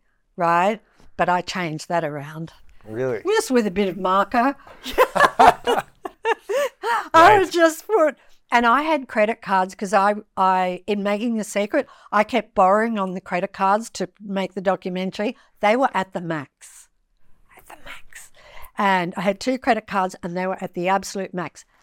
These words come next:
Speaker 1: for amounts of money that was inconceivable to me.
Speaker 2: Right.
Speaker 1: And that I had no, absolutely no way, <laughs> no way
Speaker 2: Of
Speaker 1: of
Speaker 2: paying it
Speaker 1: paying.
Speaker 2: off, yeah.
Speaker 1: No.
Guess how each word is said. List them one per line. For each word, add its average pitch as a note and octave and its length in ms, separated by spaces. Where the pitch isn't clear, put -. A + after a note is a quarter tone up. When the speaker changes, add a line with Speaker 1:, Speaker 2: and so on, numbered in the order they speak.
Speaker 1:
for A#3+ 260
amounts A3+ 440
of B3+ 140
money G3+ 240
that F3+ 120
was E3+ 160
inconceivable D#3+ 880
to - 160
me. D#3 260
Speaker 2:
Right. F2 300
Speaker 1:
And F#3+ 520
that F#3 180
I G3 160
had F3+ 180
no, F#3+ 560
absolutely G3+ 580
no F3+ 240
way, E3 520
<laughs> - 80
no A#3+ 500
way G3 140
Speaker 2:
Of F#3 100
Speaker 1:
of - 60
Speaker 2:
paying B2 220
it - 20
Speaker 1:
paying. A2 100
Speaker 2:
off, G#2 300
yeah. G2 240
Speaker 1:
No. G3+ 340